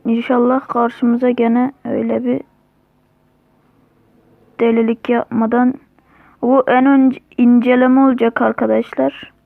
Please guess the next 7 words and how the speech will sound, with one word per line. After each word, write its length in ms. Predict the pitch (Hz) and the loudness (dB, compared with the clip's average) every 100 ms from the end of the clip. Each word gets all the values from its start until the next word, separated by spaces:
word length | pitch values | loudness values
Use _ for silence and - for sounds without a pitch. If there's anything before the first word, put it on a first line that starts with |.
| _ _ _ _ _ _ - | _ _ _ _ _ _ -6
Aa, 180 | 220 233 | -2 0
mermi 580 | 226 220 220 220 220 | 2 0 0 0 0
var. 420 | 226 220 240 - - _ _ _ _ _ _ _ _ _ _ _ _ _ _ _ _ _ _ _ - | 0 0 -2 -6 -18 _ _ _ _ _ _ _ _ _ _ _ _ _ _ _ _ _ _ _ -4
Ana. 340 | 240 247 220 - _ _ - _ _ _ _ _ _ - | 0 0 -2 -6 _ _ -20 _ _ _ _ _ _ -2
Aa, 280 | 247 277 | 0 0
dışarıya 440 | 262 - 269 294 320 | -4 -2 0 2 0
çıktık. 560 | - - 285 294 - | -2 -8 -8 -8 -12